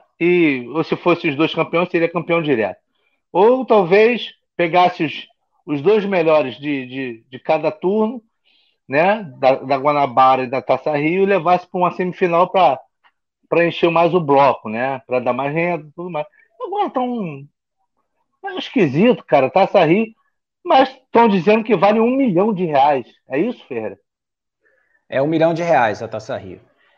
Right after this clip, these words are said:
Speaker 2: É, o, o, o que eu acho mais estranho é o seguinte, né? É... é,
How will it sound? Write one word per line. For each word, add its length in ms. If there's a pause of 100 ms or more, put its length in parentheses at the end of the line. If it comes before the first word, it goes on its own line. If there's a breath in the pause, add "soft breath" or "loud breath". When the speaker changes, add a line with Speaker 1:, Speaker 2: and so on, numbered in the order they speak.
(100)
Speaker 2:
É, 220
o, 60
o, 460
o 80
que 80
eu 80
acho 240
mais 240
estranho 400
é 40
o 40
seguinte, 500
né? 220
É... 540 (100)
é, 540